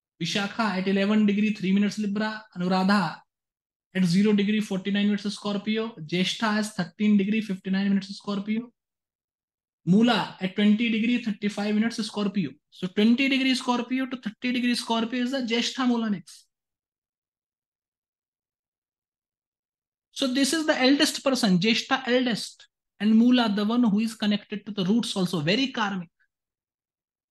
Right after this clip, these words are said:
Eldest and the connected to roots also, very karmic, twenty degree to thirty degree of Scorpio, highly karmic।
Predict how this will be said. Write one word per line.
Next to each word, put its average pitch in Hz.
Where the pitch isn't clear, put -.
Eldest 233
and 240
the 233
connected 208
to 214
roots 196
also, 135
very 185
karmic, 156
twenty 247
degree 240
to 226
thirty 226
degree 214
of 208
Scorpio, 190
highly 180
karmic। 147